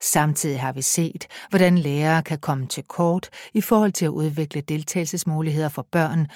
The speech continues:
der befinder sig på kanten af skolens sociale og faglige fællesskaber. Særligt hvis hverdagen er præget af uro, konflikter og manglende fokus på faglige aktiviteter. I processer som disse kan lærere komme til at tvivle på,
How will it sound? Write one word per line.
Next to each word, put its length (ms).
der 60
befinder 400
sig 180
på 80
kanten 420
af 80
skolens 420
sociale 640
og 100
faglige 520
fællesskaber. 680
Særligt 600
hvis 160
hverdagen 600
er 80
præget 360
af 100
uro, 480
konflikter 760
og 120
manglende 460
fokus 420
på 120
faglige 460
aktiviteter. 720
I 80
processer 560
som 240
disse 380
kan 160
lærere 280
komme 240
til 120
at 100
tvivle 400
på, 340